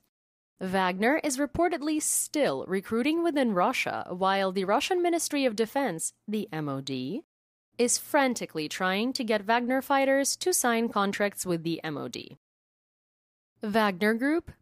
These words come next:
previously Russia's most combat-capable force, is now in a sort of, um, no man's land with Putin and other Russian leaders having no apparent clue how to interact with them or Wagner command.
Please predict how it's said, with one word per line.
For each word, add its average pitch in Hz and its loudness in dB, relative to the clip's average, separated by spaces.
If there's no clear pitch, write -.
previously 311 2
Russia's 254 2
most 285 0
combat-capable 165 -2
force, 175 -2
is 269 2
now 381 2
in 440 4
a 415 0
sort 359 4
of, 339 4
um, 320 2
no 277 2
man's 185 0
land 147 -4
with 156 -2
Putin 254 0
and 254 0
other 339 2
Russian 262 2
leaders 247 -2
having 202 -2
no 269 2
apparent 277 -2
clue 226 0
how 208 -2
to 208 -2
interact 196 0
with 143 -4
them 147 -6
or 294 2
Wagner 240 2
command. 262 -4